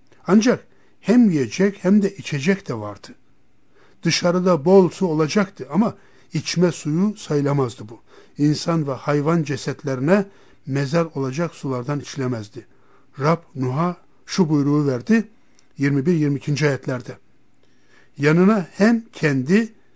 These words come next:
hem onlar için yenebilecek ne varsa al. İleride yemek üzere depola." Nuh,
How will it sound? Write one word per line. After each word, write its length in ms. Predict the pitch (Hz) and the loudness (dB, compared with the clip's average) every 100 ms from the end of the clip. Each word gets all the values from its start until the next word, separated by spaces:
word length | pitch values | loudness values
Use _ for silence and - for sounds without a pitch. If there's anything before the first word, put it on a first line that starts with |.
| _ _ | _ _
hem 300 | - 185 226 - | -2 2 2 2
onlar 320 | 156 160 170 | 0 2 2
için 380 | 147 - 226 170 | 0 -2 -2 0
yenebilecek 800 | 147 165 151 147 139 196 196 - | 0 2 0 -2 -2 0 -2 -4
ne 400 | 143 170 226 214 - | 0 2 2 0 -6
varsa 500 | 135 131 - 190 185 | -4 -4 -6 -10 -8
al. 140 | 123 110 - _ _ _ _ _ - _ | -10 -10 -20 _ _ _ _ _ -20 _
İleride 480 | - 147 156 156 156 | -2 2 4 2 2
yemek 540 | 170 143 156 185 - 156 | 0 2 2 2 0 -6
üzere 460 | 135 143 165 202 202 - _ - | -4 0 2 0 -4 -18 _ -8
depola." 440 | 135 - 135 120 - - - - - _ _ _ - - | -8 -6 -10 -12 -20 -20 -20 -20 -20 _ _ _ -18 -4
Nuh, 240 | 139 190 | 2 2